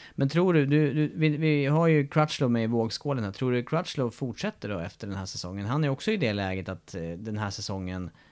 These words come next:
han kanske har varit den som har varit tydligast av de här tre med att, ja,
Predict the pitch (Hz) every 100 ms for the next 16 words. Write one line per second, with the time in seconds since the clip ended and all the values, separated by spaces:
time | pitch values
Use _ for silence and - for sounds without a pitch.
0 | _ - 101 139 160 139 110 104 101 95
1 | 104 98 92 - 117 90 101 165 165 156
2 | 110 90 - 85 87 90 85 85 - -
3 | _ _ _ - 98 90